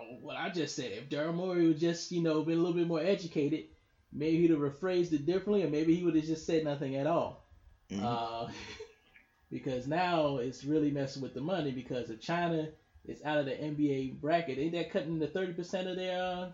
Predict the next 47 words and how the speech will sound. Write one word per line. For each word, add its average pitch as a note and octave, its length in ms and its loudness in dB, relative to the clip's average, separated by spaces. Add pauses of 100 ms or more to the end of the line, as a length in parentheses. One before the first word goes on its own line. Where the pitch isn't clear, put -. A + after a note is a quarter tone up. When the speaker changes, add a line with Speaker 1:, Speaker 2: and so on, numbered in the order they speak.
Speaker 1:
salary A3+ 340 -2
cap? - 120 2
Speaker 2:
Ten D3+ 140 6
percent. D#3 340 4
Well, A#2 180 6
that, B2+ 280 4
that'll A2+ 240 4
be E3+ 100 2
Speaker 1:
Or F3 40 -2
Speaker 2:
quite F3+ 200 10
a F#3 40 4
Speaker 1:
fifty? F3+ 180 6
Speaker 2:
bit. - 120 -2
And B2+ 140 6
if C#3 160 6
it's C3 160 8
ten F#3 180 6
percent D#3 320 4
of B2+ 100 8
revenue, C3+ 340 4
too. G2 360 2 (420)
If A2 180 -4
from B2+ 240 4
an A2 120 2
article A2+ 240 2
I F#2+ 40 0
read, F#2+ 160 -4
ten E3 140 -2
percent D3 280 0
Speaker 1:
I - 20 2
Speaker 2:
of C3+ 60 0
their B2+ 80 2
Speaker 1:
mean, A#2+ 100 2
Speaker 2:
revenue. D#4 200 0
Speaker 1:
they, - 40 -6
they C#4 140 -2
can C#4 160 2
make F3+ 200 0
it D#3 120 4
up, D#3 200 4
but, C3+ 160 -8
you G#3+ 100 -2
know, E3+ 120 2
that's F#3+ 220 0
a, D#3 60 0
that's F3+ 280 -4
a, D3 140 2